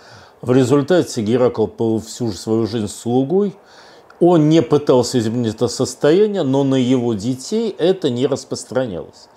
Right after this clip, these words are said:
И чисто формально, по происхождению Амфитриона, а, ну, и, соответственно, от Геракла,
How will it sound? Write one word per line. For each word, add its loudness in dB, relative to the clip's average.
И 0
чисто -2
формально, -2
по -2
происхождению -4
Амфитриона, -8
а, 2
ну, 4
и, 2
соответственно, -2
от -6
Геракла, -2